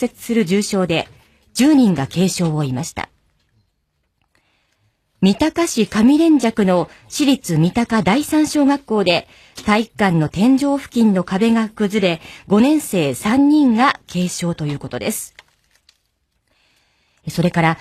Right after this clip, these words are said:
港区赤坂のアメリカ大使館では三人が負傷しました。首都高速箱崎パーキングエリアでは、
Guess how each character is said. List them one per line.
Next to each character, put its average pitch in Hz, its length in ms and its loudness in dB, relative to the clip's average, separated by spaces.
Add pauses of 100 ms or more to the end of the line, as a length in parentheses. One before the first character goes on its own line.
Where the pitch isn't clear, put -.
(220)
港 233 360 2
区 196 180 0
赤 262 220 -2
坂 240 280 -2
の 170 340 0
ア 160 100 0
メ 214 120 4
リ 226 100 0
カ 226 120 -2
大 220 180 0
使 - 100 -10
館 196 200 0
で 175 100 0
は 156 220 0
三 202 260 2
人 220 140 4
が 175 100 -2
負 - 80 -10
傷 185 200 -4
し 185 140 -8
ま 185 100 -4
し - 100 -14
た。 - 180 -4 (1700)
首 - 160 -14
都 320 140 0
高 330 220 0
速 202 280 -4
箱 311 360 -2
崎 330 240 -4
パ 233 140 2
ー 277 60 -2
キ 285 140 -2
ン 277 80 4
グ 277 80 4
エ 277 100 2
リ 226 120 2
ア 214 40 0
で 185 140 2
は、 160 220 -2